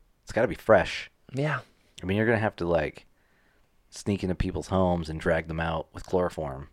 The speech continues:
Speaker 1: for the sword, for the, for the greater good.
Speaker 2: Right. Well, and someone tried to figure out, and this is not part of the research I was doing more recently. This was part of the internet conversation back when I first originally read it. <laughs> And it was, someone was like, "Okay,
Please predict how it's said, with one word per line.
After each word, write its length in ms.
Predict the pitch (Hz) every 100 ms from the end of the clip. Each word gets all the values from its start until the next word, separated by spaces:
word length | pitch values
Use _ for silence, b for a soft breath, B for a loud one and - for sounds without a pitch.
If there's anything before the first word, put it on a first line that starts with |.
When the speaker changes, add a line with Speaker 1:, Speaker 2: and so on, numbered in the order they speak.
| _ _
Speaker 1:
for 240 | - 247
the 120 | 240 208
sword, 420 | - 165 85 - _ - B B -
for 100 | 160 151
the, 120 | -
for 120 | 160
the 120 | 143
greater 400 | 113 131 151 113
good. 280 | 98 117 - -
Speaker 2:
Right. 360 | 185 98 - - b b b b b b -
Well, 120 | 131
and 100 | 120
someone 260 | - 185 156
tried 120 | 127
to 80 | 107
figure 340 | 117 104 107
out, 240 | 101 95 -
and 320 | 95 104 - -
this 240 | 127 -
is 140 | 107
not 180 | 98 98
part 180 | - 98
of 80 | 95
the 120 | 90
research 380 | 95 98 - -
I 60 | 85
was 180 | 90 104
doing 220 | 87 87
more 180 | 90 87
recently. 500 | 92 - 80 71 -
This 180 | - 98
was 140 | 87
part 220 | - - 95
of 60 |
the 120 | 87
internet 380 | 85 95 82 - - -
conversation 840 | - 95 90 - 101 - 98 92 - -
back 260 | 82 67 82
when 80 |
I 60 | 73
first 320 | - 104 -
originally 280 | 95 87 80
read 180 | 78 76
it. 140 | -
<laughs> 40 | -
And 220 | - 110
it 100 | -
was, 340 | 98 98 95 B B B -
someone 200 | 131 123
was 60 |
like, 140 | 104 107
"Okay, 340 | 120 101